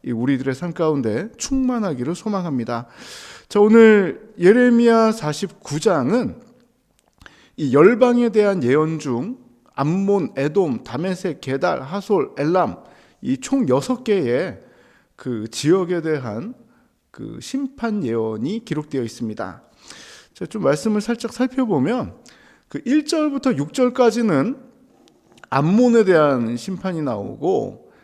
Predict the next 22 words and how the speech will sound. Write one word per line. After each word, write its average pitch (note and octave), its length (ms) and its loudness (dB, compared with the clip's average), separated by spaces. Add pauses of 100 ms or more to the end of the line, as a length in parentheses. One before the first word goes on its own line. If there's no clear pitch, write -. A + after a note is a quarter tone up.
(140)
자, A#2+ 120 -6
칠 C#4 220 -6
절부터 B3+ 520 0
이십이 D3 500 -6
절까지는 F#3 960 0 (280)
에-, C3+ 300 -8
저, A#2+ 140 -8 (220)
에돔, D#3+ 440 2 (1300)
자, D#3+ 140 -4
이십삼 B3 420 0
절부터 B3 320 0
이십칠 F3 380 -6
절까지는 A3 680 0
다메섹, C3 840 -4 (300)
또 - 140 -4
이십팔 G3 640 -6
절부터 A3+ 800 -2
삼십삼 B3 720 -6
절까지는 A3+ 960 -4
게달과 D#3+ 640 0
하솔, G3+ 500 0 (460)
마지막으로 E3 960 0